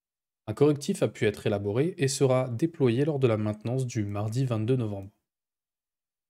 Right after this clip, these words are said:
Enfin, le service de transfert de personnages d'un serveur à un autre sera de nouveau disponible ce mercredi vingt-trois novembre également. Les transferts seront effectués lors de la maintenance du mardi suivant, soit le vingt-neuf novembre.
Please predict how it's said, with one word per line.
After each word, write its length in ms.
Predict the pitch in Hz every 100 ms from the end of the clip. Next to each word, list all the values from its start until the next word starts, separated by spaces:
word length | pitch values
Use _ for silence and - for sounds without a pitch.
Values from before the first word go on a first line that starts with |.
| _ _ _ _
Enfin, 320 | - 170 151 190
le 140 | 208
service 380 | 208 165 147 135
de 60 |
transfert 480 | 123 - 120 - 120
de 80 | 107
personnages 480 | 101 104 - 120 107
d'un 120 | 107
serveur 420 | 101 131 123 131
à 40 | 113
un 160 | 110
autre 380 | 135 180 180 180
sera 400 | 180 - 147 143
de 140 | 135 120
nouveau 360 | 127 170 143
disponible 600 | 139 131 - 107 113 139 143
ce 180 | -
mercredi 680 | 143 131 139 139 - 131 131
vingt-trois 400 | 120 120 - 113
novembre 360 | 104 104 131 131
également. 380 | 117 107 101 - _ _ _ _ _ _ -
Les 80 | 104
transferts 460 | - 147 175 160
seront 220 | - 165
effectués 480 | 165 156 147 - 165
lors 260 | 151 165 160
de 80 | 151
la 80 |
maintenance 440 | 139 135 139 143 131
du 120 | 123
mardi 360 | 110 117 120 123
suivant, 480 | - 113 101 110
soit 360 | 139 - 123 127
le 180 | 117 104
vingt-neuf 420 | 113 131 151 -
novembre. 400 | 131 107 101 -